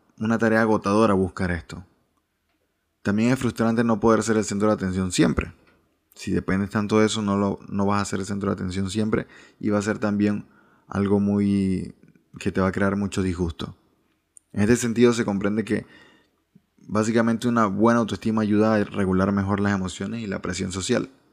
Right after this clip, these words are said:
Y saber cómo, y saber cómo hacer que nazca de dentro esa aprobación, esa aceptación, esa validación, es algo que te trae una sensación de plenitud. Porque incluso estando solo o estando sola,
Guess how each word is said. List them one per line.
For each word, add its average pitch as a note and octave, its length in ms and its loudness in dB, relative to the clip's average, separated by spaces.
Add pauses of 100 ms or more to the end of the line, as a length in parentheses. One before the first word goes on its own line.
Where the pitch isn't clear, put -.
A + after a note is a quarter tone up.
(520)
Y G2+ 120 -6
saber A2+ 420 2
cómo, B2 560 -2 (920)
y - 100 -6
saber G#2+ 300 4
cómo A#2+ 200 2
hacer A2 300 0
que G#2 100 -2
nazca A2 460 0
de G#2 120 2
dentro G2+ 640 -4
esa G2 200 -2
aprobación, G2+ 640 2
esa F#2+ 140 -4
aceptación, F#2+ 500 -4
esa F#2+ 200 -4
validación, F#2+ 680 -2 (140)
es G#2+ 120 0
algo A#2+ 160 6
que A#2+ 120 4
te G2+ 120 0
trae A2 600 0 (100)
una A2 220 -4
sensación G#2 420 -6
de G#2+ 120 0
plenitud. F#2+ 600 -2 (560)
Porque G2 200 -6
incluso G#2+ 580 0
estando G2+ 500 0
solo G#2 300 2
o F2+ 80 -2
estando F2+ 320 -4
sola, G2+ 420 0